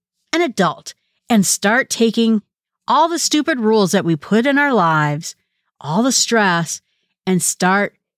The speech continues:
being fun again. Start looking at the world through their eyes so that they can help you have more fun,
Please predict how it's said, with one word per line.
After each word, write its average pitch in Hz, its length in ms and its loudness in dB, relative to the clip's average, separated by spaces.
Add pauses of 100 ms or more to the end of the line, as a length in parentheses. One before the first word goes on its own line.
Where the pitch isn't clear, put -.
(140)
being 180 320 4
fun 175 320 0
again. 143 520 -4 (580)
Start - 420 -2
looking 233 340 2
at 208 140 2
the 185 140 0
world 175 420 0
through 254 540 0 (320)
their 262 280 2
eyes 160 520 -2 (520)
so - 160 -2
that 214 200 2
they 285 160 0
can 294 140 0
help 233 280 2
you 165 400 0 (520)
have 349 220 -2
more 330 160 2
fun, 160 460 -2